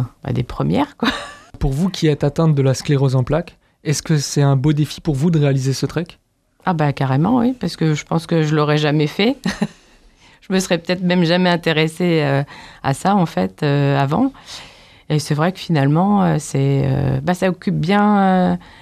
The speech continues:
Speaker 1: bien l'esprit. Et puis, euh, physiquement aussi, ça permet de faire une activité physique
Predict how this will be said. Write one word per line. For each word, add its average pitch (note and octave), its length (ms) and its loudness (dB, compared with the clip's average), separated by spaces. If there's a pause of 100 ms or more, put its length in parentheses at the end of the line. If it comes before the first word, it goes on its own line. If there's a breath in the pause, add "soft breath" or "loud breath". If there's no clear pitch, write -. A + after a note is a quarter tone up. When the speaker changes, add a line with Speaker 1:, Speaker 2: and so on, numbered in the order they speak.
(140 loud breath)
Speaker 1:
bien G3 160 2
l'esprit. G#3 680 2
Et G#3 100 4
puis, F3+ 480 0
euh, D#3+ 360 2 (200 loud breath)
physiquement F#3+ 600 2
aussi, G3 340 0
ça F3 180 -2
permet F3+ 380 2
de D3+ 260 2
faire E3 140 0
une E3 140 4
activité D3+ 420 -2
physique D#3+ 540 -2